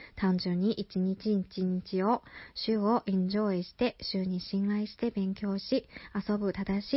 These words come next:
い青少年の道を歩んでください。決して高ぶって、自分は何でもできるので、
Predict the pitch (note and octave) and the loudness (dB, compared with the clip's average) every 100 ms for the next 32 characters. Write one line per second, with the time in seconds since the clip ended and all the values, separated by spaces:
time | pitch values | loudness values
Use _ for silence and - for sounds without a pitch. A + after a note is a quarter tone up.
0 | C#4 - _ - G3 G3 - G3+ F#3 F3+ | 0 -2 _ -2 2 2 2 0 0 2
1 | G#3 A3+ F#3 - G#3 A#3+ - F#3 F#3 F3+ | 2 2 -2 0 4 4 2 0 0 0
2 | E3+ - E3+ F3 - G#3+ B3 _ - - | -4 -4 -2 -2 2 2 2 _ -20 -14
3 | - - - - F#3+ - - A3+ - - | -14 -14 -18 -2 -2 -2 0 2 2 -10
4 | - G#3 G3+ G3 A3+ - A3+ - - F#3 | -8 2 2 2 -6 2 0 0 -2 2
5 | G3 F#3 G3 A3 G3+ G#3 A#3 G#3+ G3 G3 | 4 4 2 2 2 2 2 2 2 0
6 | G#3 - C4 A3+ F#3+ F#3 A#3+ | -2 -2 2 2 2 2 0